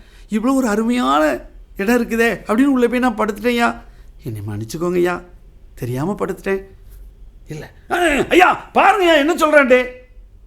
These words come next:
சத்தம் போடுங்கய்யா, இப்படி பண்ணலாமா? அந்த குடியிலே அவ-, அவ-, அவ-, இதாயிடுச்சுட்டா, அவமதிச்சிட்டா." அமைதி, அமைதி, அமைதி. நீங்க அங்க இருக்கிற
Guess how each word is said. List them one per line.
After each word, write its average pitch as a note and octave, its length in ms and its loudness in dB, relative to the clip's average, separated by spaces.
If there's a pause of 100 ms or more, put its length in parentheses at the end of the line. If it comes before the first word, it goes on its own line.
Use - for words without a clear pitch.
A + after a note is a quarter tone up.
(280)
சத்தம் A#3 360 0
போடுங்கய்யா, B3 520 2
இப்படி B3+ 180 -6
பண்ணலாமா? E4 680 4 (120)
அந்த A3+ 120 2
குடியிலே F4 500 0
அவ-, B3+ 40 8
அவ-, F#3+ 320 6
அவ-, C#3+ 140 -4
இதாயிடுச்சுட்டா, G3 500 2
அவமதிச்சிட்டா." E4 520 2 (920)
அமைதி, D3 300 -4
அமைதி, E3 300 2
அமைதி. G#3+ 400 4 (2000)
நீங்க D4+ 300 4
அங்க F#3+ 160 2
இருக்கிற E3 720 -2